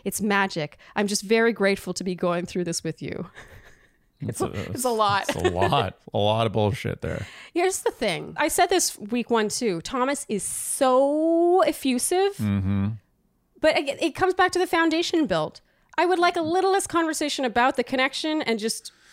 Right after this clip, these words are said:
Speaker 1: more conversation
Speaker 2: Yeah.
Speaker 1: that builds the connection.
Speaker 2: Yeah, where is it coming from? Every time I hear that, like,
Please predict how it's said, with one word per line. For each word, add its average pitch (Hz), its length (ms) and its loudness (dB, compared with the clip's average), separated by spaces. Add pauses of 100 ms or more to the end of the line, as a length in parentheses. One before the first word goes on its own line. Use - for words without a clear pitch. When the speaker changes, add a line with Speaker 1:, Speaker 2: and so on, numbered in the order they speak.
(100)
Speaker 1:
more 269 180 4
conversation 262 560 2
Speaker 2:
Yeah. 214 80 4
Speaker 1:
that 208 60 -4
builds 214 240 2
the 202 100 0
connection. - 520 -6
Speaker 2:
Yeah, 92 120 -2
where 120 200 4
is 151 100 2
it - 40 -4
coming 135 240 2
from? 92 220 0
Every 156 260 2
time 160 300 2
I 123 140 4
hear 113 320 4
that, 98 300 2
like, 95 420 0